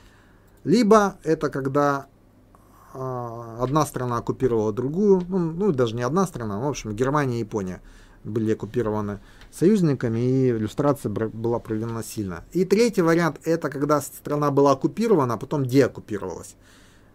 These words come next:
Ну, или типа была, ну, или в смысле, они считали, что это оккупация, потому что там можно спорить насчет Бал-, Балт-, ну, в общем, было национальное движение, которое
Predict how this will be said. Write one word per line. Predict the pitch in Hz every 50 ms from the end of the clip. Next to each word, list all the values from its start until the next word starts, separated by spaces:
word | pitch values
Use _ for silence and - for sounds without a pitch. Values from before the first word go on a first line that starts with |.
| - -
Ну, | 143 147 190 202 185
или | 165 139 127 117 - - _ _ _ _ - -
типа | - 165 147 131 123
была, | 113 120 110 107 104 101 101 - 143
ну, | 156 175 156
или | 123 104
в | -
смысле, | - 127 127 123 - 113
они | 110 139
считали, | 135 - - - 131 120 110
что | - - -
это | 104 - 107
оккупация, | 98 - - 92 - 104 92 - - 95
потому | - - - 90 90
что | - - - -
там | - 98 87 80 85 92 - 104 110 123
можно | 131 135 131 113 113 107
спорить | - - - 170 147 123 -
насчет | 120 104 - - 113 104
Бал-, | 117 151 175 185 170 - - -
Балт-, | 143 143 175 196 190 -
ну, | 175 180
в |
общем, | 160 - 147 127 - - - - - -
было | - 160 185 175 165
национальное | 156 151 143 - 180 165 170 165 160 160
движение, | 156 175 208 226 277 277 233 170
которое | 131 151 135 170 180 170 160 151 151